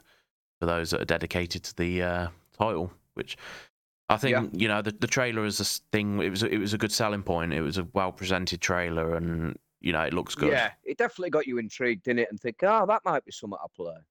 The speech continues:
Speaker 1: Yeah.
Speaker 2: So, yeah, I, yeah, I enjoyed it. So, and then we moved on to a game called, uh, Sandland. Again, this, they,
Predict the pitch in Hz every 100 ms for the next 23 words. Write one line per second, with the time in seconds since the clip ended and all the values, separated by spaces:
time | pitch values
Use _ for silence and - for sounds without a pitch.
0 | _ _ - 107 95 85 - _ _ _
1 | _ _ _ _ _ _ _ _ _ _
2 | _ _ _ _ _ - 135 139 165 175
3 | 165 185 202 _ 185 190 139 - 190 175
4 | 147 156 135 - - 185 160 180 196 202
5 | 185 175 160 160 151 - 156 147 147 135
6 | 143 135 - 135 123 120 120 110 - 113
7 | 113 - - 135 117 101 101 143 _ _
8 | _ _ _ _ _ _ _ _ _ -
9 | - 214 190 226 - - 233